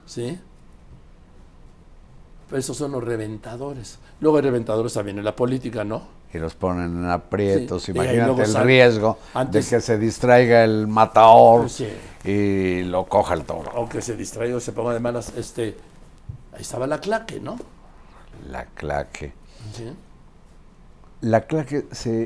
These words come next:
Speaker 2: e-, es un término que se usaba también para las porras en la Cámara de Diputados, ¿no?
Speaker 1: Bueno, eso es en el, esto viene de aquella Francia parlamentaria, ¿no?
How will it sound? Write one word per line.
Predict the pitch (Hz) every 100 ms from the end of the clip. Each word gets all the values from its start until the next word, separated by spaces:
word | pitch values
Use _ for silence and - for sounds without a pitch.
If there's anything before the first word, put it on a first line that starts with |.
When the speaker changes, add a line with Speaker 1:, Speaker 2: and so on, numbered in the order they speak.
| 113
Speaker 2:
e-, | 147 -
es | 147
un | 160
término | 170 156 156 117
que | -
se | 110
usaba | 104 - - 131 135 117
también | 110 101 104 117 117
para | - 101 92
las | 87 82 -
porras | - 104 107 110 110 - - - - - - - -
en | 90 87 80
la | 78
Cámara | - 104 107
de | 80
Diputados, | 69 - - - 95 82 69 58
¿no? | 95 135 - - - -
Speaker 1:
Bueno, | 196 143 143
eso | 170 190
es | 139 127
en | 104 101
el, | 92 92 - -
esto | - - 156
viene | 147 147
de | 120 104
aquella | 101 123 113
Francia | 98 - 92 98 101 107 - 101 95
parlamentaria, | - 87 87 92 92 95 104 98 87
¿no? | 85 -